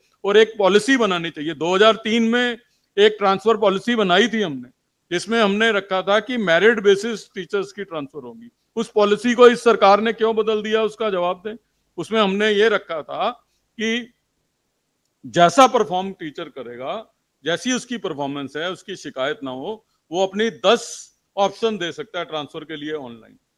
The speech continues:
क्यों ट्रांसफर के लिए किसी पॉलिटिशियन के पास या मिनिस्टर के पास किसी टीचर को जाना चाहिए? क्यों उसका अपने आप, अपने मेरिट के ऊपर ट्रांसफर नहीं हो सकता? क्या ऐसी पॉलिसी है? क्यों आप बैठे बैठे एक दिन आप फैसला करती हैं, उसके बाद जो है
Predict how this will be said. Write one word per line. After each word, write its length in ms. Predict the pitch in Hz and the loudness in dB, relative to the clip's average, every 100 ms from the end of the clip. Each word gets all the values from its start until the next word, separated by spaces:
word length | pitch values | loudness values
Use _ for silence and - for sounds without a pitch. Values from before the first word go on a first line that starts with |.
| _ - | _ 0
क्यों 240 | 226 269 | 2 2
ट्रांसफर 440 | 240 220 190 220 226 | 4 2 2 -2 2
के 140 | 214 | 2
लिए 160 | 220 240 | 2 0
किसी 220 | 226 220 | -2 -2
पॉलिटिशियन 600 | 196 175 165 175 208 196 | 0 -2 -4 -2 0 0
के 100 | 202 | 0
पास 300 | 190 185 196 | 0 0 -2
या 100 | 190 | -4
मिनिस्टर 400 | 175 151 143 180 | -4 -6 -6 -8
के 120 | 175 | -8
पास 260 | 165 160 - | -8 -8 -10
किसी 220 | 165 160 | -18 -18
टीचर 280 | 151 139 160 | -18 -18 -18
को 160 | 165 | -16
जाना 240 | 135 135 143 | -14 -14 -14
चाहिए? 320 | 139 143 - _ _ _ _ _ _ _ _ _ - | -16 -18 -20 _ _ _ _ _ _ _ _ _ 2
क्यों 300 | 233 262 240 | 4 4 2
उसका 300 | - 254 240 | 2 6 6
अपने 280 | 214 208 | 6 4
आप, 260 | 226 220 226 | 6 6 4
अपने 260 | 220 185 214 | -2 -2 0
मेरिट 380 | 190 165 196 196 | 2 2 0 0
के 60 | |
ऊपर 200 | 196 190 | -2 -2
ट्रांसफर 400 | 190 175 160 185 | -4 -4 -6 -8
नहीं 160 | 175 185 | -6 -6
हो 80 | 170 | -8
सकता? 280 | 156 - 190 | -12 -10 -6
क्या 280 | 190 208 | 2 4
ऐसी 200 | 214 214 | 4 0
पॉलिसी 380 | 190 180 175 190 | -4 -4 -4 -6
है? 120 | 185 | -6
क्यों 280 | 190 208 220 | -2 -2 0
आप 140 | 208 190 | 0 0
बैठे 260 | 175 185 | -4 -4
बैठे 440 | 180 170 196 196 - _ _ | -6 -4 -4 -6 -12 _ _
एक 180 | 170 160 | -10 -6
दिन 160 | 196 180 | -4 -2
आप 160 | 175 | -4
फैसला 340 | 165 151 175 180 | -6 -8 -6 -6
करती 320 | 160 143 185 | -6 -10 -8
हैं, 80 | 190 | -6
उसके 280 | 175 - 180 | -6 -8 -4
बाद 220 | 170 165 | -4 -4
जो 100 | |
है 60 | 165 | -8